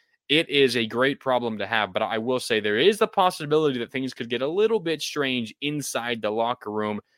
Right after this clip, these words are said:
when these conversations begin. But overall, I think the Niners are fine with dealing with,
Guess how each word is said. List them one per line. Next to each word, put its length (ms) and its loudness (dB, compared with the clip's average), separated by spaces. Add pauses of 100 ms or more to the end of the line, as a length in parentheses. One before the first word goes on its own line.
(140)
when 260 2
these 160 -2
conversations 880 -4 (340)
begin. 480 2 (320)
But 80 2
overall, 500 6
I 80 0
think 180 -4
the 60 -4
Niners 400 -2
are 160 2
fine 460 0
with 160 -2
dealing 420 -4
with, 160 -6